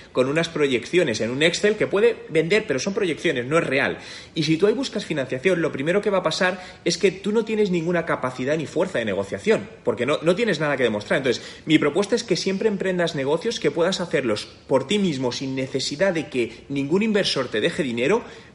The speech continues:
valídalo, y cuando valides datos que dices, "Ostra, esto funciona", ya vete a por i-, a por inversores y les puedes decir, "Oye, es que esto funciona, te lo estoy demostrando", y ya tú tienes capacidad de negociación.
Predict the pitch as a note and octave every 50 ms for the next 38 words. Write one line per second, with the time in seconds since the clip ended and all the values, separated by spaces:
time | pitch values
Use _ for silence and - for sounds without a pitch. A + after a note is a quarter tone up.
0 | - C3+ B2 C3+ C#3 C#3 D#3 G#3+ A3+ A3+ F#3+ C#3+ C#3+ E3 A3 - - - E3+ D#3+
1 | - E3+ D#3 D#3 D3 C#3 C3+ C3 D#3 G#3+ A#3 C#4 A3+ F#3+ G3+ F#3+ F#3+ F3+ - -
2 | C#3 C3 B2 A2+ - - - F#3+ F3+ - - A#2+ G2 - - D3+ - - A#3 A3
3 | - F#3 D3+ - D3+ D3 F#3 A3 A3 - - - - C#3+ G3 A3 A#3 B3+ - A3
4 | F3+ D#3 D#3 D3 C#3+ - - C#3+ C#3+ - C#3+ C#3 C3 B2 A2+ A2+ - E3+ E3 D#3+
5 | F3 G#3 - - C#3+ C#3 C3 B2+ - C#3+ B2+ A2+ G#2 A2+ A2+ C3 F3 - - -
6 | F2 - A2 G2+ - D#3 E3 F2 E2+ - C3+ E3+ C3+ G2+ - G#2+ F#2+ F#2+ - -
7 | D3+ E3+ D3 A#2 G#2+ - B2+ A#2 A2+ A2 A2 - C3+ C3+ E3+ E3 G3 F#3 F#3 F3+
8 | E3 D#3 - - B2+ - A2+ - A#2+ G#2+ G#2 G2+ F#2 E2+ F2 - - D#2 - C#2+
9 | C#2 E2